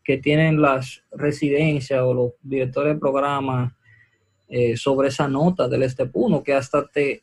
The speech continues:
hasta, según he leído, hasta para las subespecialidades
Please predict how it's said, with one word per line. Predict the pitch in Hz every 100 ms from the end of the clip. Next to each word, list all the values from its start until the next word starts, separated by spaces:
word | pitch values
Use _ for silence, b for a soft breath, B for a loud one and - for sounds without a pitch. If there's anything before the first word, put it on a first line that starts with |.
| -
hasta, | 143 139 - 139 139 127 _ _ _ _ _ _ _ _ _
según | - 147 139 156
he | 175
leído, | 180 175 170 -
hasta | 151 151 156 147
para | - 147 147
las | 147 143 139
subespecialidades | - 170 165 - 120 - 151 143 151 175 - 135 123